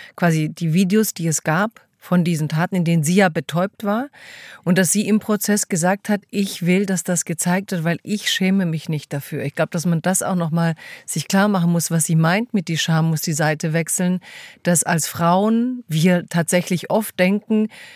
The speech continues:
wenn man misshandelt wird, wenn etwas Schlimmes passiert, trag ich die Scham, weil mir ist das passiert, ne? Und dass sie in dem Moment da saß und nach all dem die Kraft hat zu sagen, Ihr zeigt das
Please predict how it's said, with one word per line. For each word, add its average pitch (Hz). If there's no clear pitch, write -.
wenn 214
man 196
misshandelt 170
wird, 147
wenn 180
etwas 185
Schlimmes 180
passiert, 175
trag 185
ich -
die 185
Scham, 165
weil 160
mir 185
ist -
das 165
passiert, 165
ne? 175
Und 175
dass 180
sie 220
in 190
dem 190
Moment 190
da 180
saß 175
und 165
nach 165
all 190
dem 175
die 180
Kraft -
hat 196
zu 180
sagen, 180
Ihr 165
zeigt 190
das 190